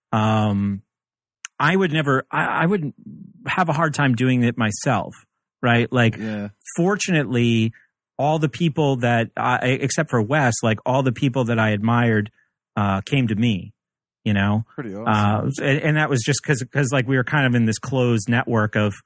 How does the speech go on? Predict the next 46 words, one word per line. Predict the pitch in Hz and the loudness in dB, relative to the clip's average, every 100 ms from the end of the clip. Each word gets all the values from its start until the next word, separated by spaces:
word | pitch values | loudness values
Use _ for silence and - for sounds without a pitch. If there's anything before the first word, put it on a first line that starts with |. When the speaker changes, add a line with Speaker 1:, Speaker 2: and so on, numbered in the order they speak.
| _ _ _ | _ _ _
Speaker 1:
Liberty | 117 123 117 113 107 104 | -2 0 0 0 0 0
podcasters, | - - 139 113 110 95 - - - - | -2 -2 -2 0 0 0 -2 -8 -8 -2
right? | 104 107 - - - - | 0 0 -2 -8 -20 -20
So, | - - 113 104 101 101 104 | -8 -2 2 2 2 2 0
you | - 110 | -2 0
know, | 101 | 0
I | 98 | 0
connected | 120 113 - 104 | 0 0 0 -2
with | 104 101 | 0 0
Jason | - 110 - | 0 -2 0
Osborne, | 107 110 95 101 92 | 2 2 2 0 0
who | 98 110 | 2 0
was, | 95 | 0
like, | 95 95 | -2 -4
a | 95 87 - | -4 -4 0
huge | 110 - | 0 2
benefactor | 104 101 104 98 95 92 | 2 2 2 0 0 -2
of | |
Free | - 95 | -2 -2
Talk | 92 92 | 0 0
Live. | 143 147 104 | 0 0 0
He | 117 | -2
came | 113 113 | 0 0
to | |
me | 170 202 101 | 2 2 0
and, | 95 98 - - _ | -2 -6 -12 -20 _
um, | - 107 104 101 98 98 - | -2 2 2 2 0 -2 -4
you | 123 | -2
know, | 101 95 98 - | -2 -4 -6 -8
Steph | - 196 - | -2 -2 0
heard | 117 98 | 0 0
about | 98 92 | -2 -2
me | 107 98 | -2 -2
and | 95 | -2
he | 127 113 | 0 -2
came | - 107 113 | 0 -2 0
to | |
me | 170 202 | 2 2
and | 117 | 2
interviewed | 110 107 113 117 | 2 2 0 0
me. | 202 151 | 2 2
And | 113 | 2
that | 113 | 0
was, | 110 | 0
like, | 113 | -2
a | 110 | -4